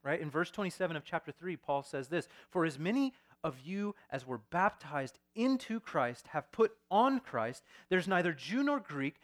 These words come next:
neither slave nor free. There's no male and female, for you are all one in Christ Jesus. And if you are Christ,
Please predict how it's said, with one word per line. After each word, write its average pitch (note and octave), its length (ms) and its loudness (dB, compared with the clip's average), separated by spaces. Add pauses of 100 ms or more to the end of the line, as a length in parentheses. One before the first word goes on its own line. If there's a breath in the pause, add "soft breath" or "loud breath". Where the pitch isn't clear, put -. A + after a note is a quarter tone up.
(140)
neither E3 240 4
slave A3+ 400 0
nor C4+ 160 2
free. C3+ 380 -6 (180 loud breath)
There's F3 180 2
no F3 140 4
male F3+ 320 2
and C#4 100 0
female, D#3 380 -2
for E3+ 180 -4
you E3 160 4
are D3+ 100 8
all A3+ 320 8
one A3+ 160 4
in G#3 120 -2
Christ G3+ 400 0
Jesus. C#3+ 340 -2 (320 loud breath)
And E3 280 -2
if C4+ 260 -2 (120)
you F3+ 240 -6
are G3+ 240 0
Christ, F#3+ 540 -4